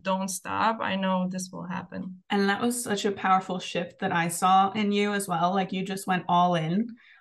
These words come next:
Speaker 2: on
Speaker 1: Yeah.
Speaker 2: coding and software development, and I think web development as well. Pardon my,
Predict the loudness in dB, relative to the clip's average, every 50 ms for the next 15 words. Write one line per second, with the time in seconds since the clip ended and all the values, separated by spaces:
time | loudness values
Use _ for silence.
0 | _ _ 2 4 6 6 6 4 2 0 -4 -6 -8 -14 _ _ _ 2 2 4
1 | 4 4 4 2 2 2 0 -2 -4 -4 -6 -6 -6 -4 -4 -4 -4 -4 -6 -10
2 | _ -20 _ _ -16 -8 0 4 4 4 4 2 0 0 0 0 2 4 4 4
3 | 4 2 0 -2 -2 0 0 -2 -4 -6 -8 -8 -8 -8 -6 -4 -2 -4 -2 2
4 | 2 2 2 2 0 0 4 4 4 4 2 -2 -4 -4 -4 -4 2 2 4 4
5 | 2 0 -4 -6 -10 _ -2 0 0 0 0 -2 -2 -2 -4 -4 -2 -2 -2 -4
6 | -4 -6